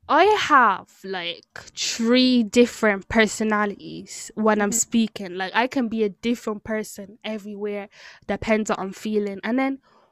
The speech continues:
Speaker 1: these weird-ass phrases start coming up. And do you know what I think it is, actually?
Speaker 2: Mm-hmm.
Speaker 1: Okay, I just think reading the Bible, yeah? Like,
Speaker 2: Yeah.
Speaker 1: there's just certain, like,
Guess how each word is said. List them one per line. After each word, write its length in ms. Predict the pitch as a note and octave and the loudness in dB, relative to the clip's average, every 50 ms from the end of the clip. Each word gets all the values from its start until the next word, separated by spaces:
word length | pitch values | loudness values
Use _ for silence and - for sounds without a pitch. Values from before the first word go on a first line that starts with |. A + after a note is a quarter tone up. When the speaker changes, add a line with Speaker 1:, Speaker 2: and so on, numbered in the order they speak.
| _ _ | _ _
Speaker 1:
these 380 | G#3 G3 B3+ C4+ C#4+ C4+ G#3+ A3 | -10 -4 0 0 0 0 0 -2
weird-ass 640 | G#3+ G3+ A#3 B3+ C4+ C4 B3+ A#3+ A#3+ A#3 A#3 - - | -4 -4 -2 0 0 2 2 2 0 -2 -2 -4 -8
phrases 380 | - - A#3+ A#3+ C4 A#3 A3 G#3 | -8 -6 -4 -4 -4 -6 -8 -10
start 200 | - A3 G#3 - | -10 -10 -10 -10
coming 280 | - - A3 G#3+ G#3+ G#3+ | -10 -10 -8 -8 -6 -8
up. 160 | G3 - _ _ - - - - - | -8 -10 _ _ -20 -20 -20 -10 -4
And 200 | - A#3+ A#3+ A#3+ | -2 -2 0 0
do 80 | - E4 | 2 2
you 40 | F#4 | 4
know 100 | A4 A4 | 4 4
what 140 | A4 G#4 E4 | 4 2 2
I 60 | D#4 | 0
think 240 | - E4+ D4+ C#4+ - | -2 -2 -4 -4 -4
it 60 | - | -6
is, 180 | A#3+ A3 F#3+ | -8 -8 -8
actually? 460 | G#3 G3+ - - - - - F#3+ G#3 _ _ _ _ _ _ _ _ C#4 | -10 -14 -14 -16 -18 -18 -20 -20 -20 _ _ _ _ _ _ _ _ -16
Speaker 2:
Mm-hmm. 280 | A#3+ G#3 G#3+ A3 A#3 D#4 D#4+ _ | -14 -12 -10 -10 -12 -12 -12 _
Speaker 1:
Okay, 200 | A#3 C4 B3+ C4+ | -8 -6 -4 -2
I 60 | A#3+ B3 | -2 -2
just 180 | E4 A#4+ - | -2 -4 -2
think 260 | - A#4 F#4 A#3+ A#3 | -2 -2 -2 -2 0
reading 220 | B3+ D#4 F4+ F4+ E4+ | 0 0 0 2 0
the 80 | D4+ | -2
Bible, 360 | A3 B3+ C4 C4 B3+ G#3+ G#3+ G3 | -2 0 0 0 0 -2 -4 -8
yeah? 260 | F#3+ F3+ - - - - _ _ _ _ _ - _ - - | -10 -10 -12 -14 -16 -18 _ _ _ _ _ -20 _ -10 -6
Like, 160 | G#3+ A3+ A3+ | -2 0 0
Speaker 2:
Yeah. 160 | G#3 G3+ A3 D4 - | 0 -2 -4 -8 -6
Speaker 1:
there's 200 | G#3 B3+ B3+ A#3+ | -2 -2 0 0
just 180 | E4 F#4 - | 0 -2 0
certain, 300 | - G4+ F4 C4 C#4+ D4 | 4 4 6 6 4 2
like, 460 | C#4 A#3+ A#3 A3 A3 _ - - - | 2 2 0 0 -2 _ -16 -20 -20